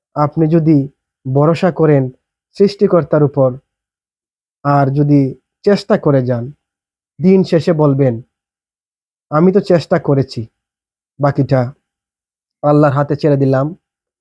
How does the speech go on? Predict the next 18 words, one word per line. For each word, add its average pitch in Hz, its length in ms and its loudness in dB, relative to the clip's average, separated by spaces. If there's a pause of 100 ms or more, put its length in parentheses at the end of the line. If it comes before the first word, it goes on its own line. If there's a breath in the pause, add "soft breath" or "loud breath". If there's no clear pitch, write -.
(380)
উনি 190 360 2
যেভাবেই 156 540 2
চালান, 135 460 -2 (460)
সেভাবেই 175 760 0 (360)
আমার 156 320 0
জন্য 139 420 0 (320)
উত্তম 165 360 -2
হবে, 160 240 -2
ভালো 131 260 0
হবে।" 117 220 -10 (1080)
তার 170 260 0
জন্য 185 320 4
যে 170 80 2
আপনি 160 220 0
ঘুম 175 280 2
নষ্ট 165 180 -4
করে 151 240 -2
ফেলবেন, 147 480 -2